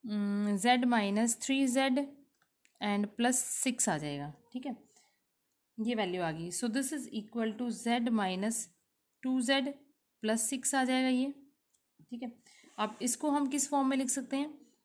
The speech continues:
इसमें से अगर हम माइनस वन बाई टू कॉमन निकाल लेते हैं, इस इक्वेशन में से अगर हम माइनस वन बाई टू कॉमन निकाल लेते हैं,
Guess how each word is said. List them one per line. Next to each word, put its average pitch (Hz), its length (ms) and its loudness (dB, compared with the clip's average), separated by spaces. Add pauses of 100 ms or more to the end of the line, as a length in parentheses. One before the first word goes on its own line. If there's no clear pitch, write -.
(120)
इसमें 254 360 0
से 269 200 -2
अगर 214 340 0
हम 254 360 2
माइनस 220 480 2
वन 254 140 2
बाई 254 140 2
टू 262 100 0
कॉमन 247 300 6
निकाल 185 260 2
लेते 156 220 -8
हैं, - 60 -8
इस 208 140 -2
इक्वेशन 214 380 0
में 220 120 6
से 226 140 0
अगर 196 260 2
हम 247 180 4
माइनस 220 380 2
वन 214 180 2
बाई 220 140 4
टू 226 140 -2
कॉमन 214 300 2
निकाल 175 240 -2
लेते 165 240 -8
हैं, 165 160 -12